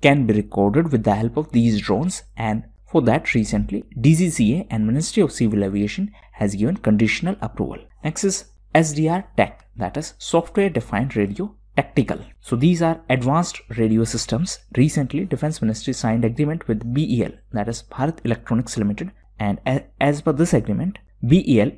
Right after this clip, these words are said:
is going to provide these advanced radio systems. So this is a contract worth one thousand crore rupees. These radio systems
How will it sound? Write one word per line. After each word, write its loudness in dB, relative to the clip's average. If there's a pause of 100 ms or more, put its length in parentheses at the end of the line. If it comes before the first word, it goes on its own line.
(120)
is 2
going 2
to -2
provide 2
these -2
advanced 0 (220)
radio 4
systems. -4 (240)
So -4
this -4
is -4
a -4
contract -2
worth -4 (120)
one 2
thousand -2
crore -2
rupees. -12 (180)
These 0
radio 2
systems -6